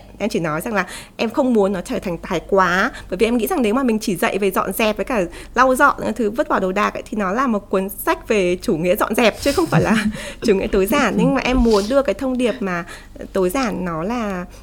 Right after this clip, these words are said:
ở rất nhiều mặt trong cuộc sống, và em không muốn mọi người quá là thái quá, bởi vì là em đã từng thấy rất nhiều cái trường hợp, ví dụ như là khi mà chủ nghĩa tối giản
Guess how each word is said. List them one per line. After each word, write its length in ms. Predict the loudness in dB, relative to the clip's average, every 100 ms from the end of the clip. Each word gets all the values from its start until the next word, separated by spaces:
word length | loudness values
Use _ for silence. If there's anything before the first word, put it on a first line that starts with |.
| -14 -12 -6
ở 180 | -2 0
rất 140 | 0
nhiều 140 | 2 2
mặt 160 | 0
trong 120 | -4
cuộc 140 | -4 -4
sống, 360 | -2 -2 -4 -4
và 60 | -2
em 140 | -2
không 160 | -2 -2
muốn 160 | 0
mọi 120 | -2
người 160 | -4 -4
quá 300 | -4 -4 -4
là 100 | -6
thái 180 | -6 -8
quá, 300 | -4 -2 -2
bởi 100 | -4
vì 160 | -6 -4
là 100 | -4
em 160 | -4 -4
đã 60 | -2
từng 140 | -4
thấy 160 | -4 -6
rất 140 | -4
nhiều 220 | 0 -2
cái 200 | -2 -6
trường 180 | -4 -4
hợp, 200 | -2 -4 -4
ví 80 | -6
dụ 120 | -4
như 140 | -2
là 100 | -2 -4 -14 -8
khi 120 | -2
mà 80 | -2
chủ 120 | -2
nghĩa 60 | -2
tối 120 | -4
giản 320 | -2 -4 -4